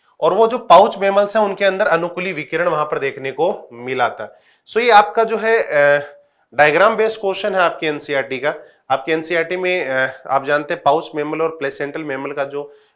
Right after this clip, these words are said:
को एक, अ, स्केच दे रखा है, वहां से क्वेश्चन जो है वो पिक किया गया है। नेक्स्ट देखते हैं,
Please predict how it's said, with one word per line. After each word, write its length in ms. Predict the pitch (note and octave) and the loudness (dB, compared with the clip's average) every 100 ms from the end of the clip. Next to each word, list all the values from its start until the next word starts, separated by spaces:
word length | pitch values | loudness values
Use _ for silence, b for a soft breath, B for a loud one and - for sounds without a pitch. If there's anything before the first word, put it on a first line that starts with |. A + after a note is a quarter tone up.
| _ | _
को 120 | - | -6
एक, 220 | B2+ C#3+ - | -4 -4 -6
अ, 260 | B2+ A#2+ | -4 -4
स्केच 420 | A#2+ - E3 F3+ | -6 -8 -8 -6
दे 180 | D#3+ D3 | -4 -2
रखा 240 | B2 - E3 | -2 -6 -10
है, 40 | |
वहां 240 | C#3+ D#3+ | -6 -6
से 180 | F3 F3 | -6 -6
क्वेश्चन 380 | D#3 C#3 - C#3+ | -8 -8 -8 -10
जो 60 | C3+ | -8
है 60 | |
वो 80 | C#3 | -10
पिक 300 | C#3+ C#3 - | -10 -16 -16
किया 200 | B2 B2 | -6 -6
गया 160 | A#2 A#2+ | -4 -6
है। 220 | A2+ D#3+ _ _ b b b b b b b - | -8 -16 _ _ b b b b b b b -2
नेक्स्ट 260 | F#3 G3+ | -2 0
देखते 300 | F3 - - | 0 -2 -4
हैं, 300 | D3+ C3 - | -4 -6 -14